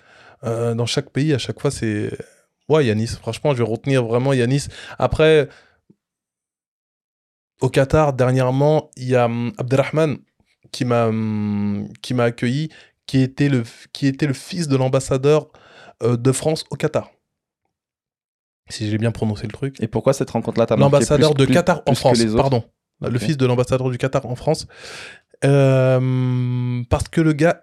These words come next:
Speaker 1: aimait vraiment son pays et voulait vraiment montrer que son pays était vraiment cool. Et ce qui est marrant, c'est qu'un soir, je suis dans, je suis à, je suis à... Je suis au Qatar et je suis pour la Coupe du Monde.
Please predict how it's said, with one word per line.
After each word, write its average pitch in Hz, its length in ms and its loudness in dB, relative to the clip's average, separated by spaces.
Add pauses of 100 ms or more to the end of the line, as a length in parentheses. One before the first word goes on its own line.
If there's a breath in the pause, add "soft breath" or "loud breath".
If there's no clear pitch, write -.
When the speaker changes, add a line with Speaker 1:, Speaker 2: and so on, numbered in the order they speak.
(100)
Speaker 1:
aimait 165 260 2
vraiment 143 760 2
son 160 160 -4
pays 135 420 -6
et 147 240 2
voulait 139 280 -2
vraiment 135 640 -2
montrer 135 360 -4
que 135 120 -12
son 123 140 -8
pays 131 220 -6
était 131 200 -6
vraiment 123 360 -2
cool. 156 340 -8 (580 loud breath)
Et 131 60 -6
ce - 100 -8 (120)
qui 156 200 -2
est 147 60 0
marrant, 143 320 -2
c'est 131 200 -8
qu'un 123 180 -4
soir, 143 360 -2
je - 60 -12
suis 117 140 -8
dans, 113 540 -2
je - 80 -12
suis 117 220 -4
à, 110 160 -2
je - 80 -10
suis 117 120 -6
à... 113 280 -2
Je 117 80 -14
suis - 120 -8
au 113 60 -2
Qatar 143 420 -2
et 113 240 -2
je 113 60 -10
suis - 120 -14
pour 123 100 0
la 113 80 0
Coupe 107 160 -12
du 110 80 -6
Monde. 196 240 -2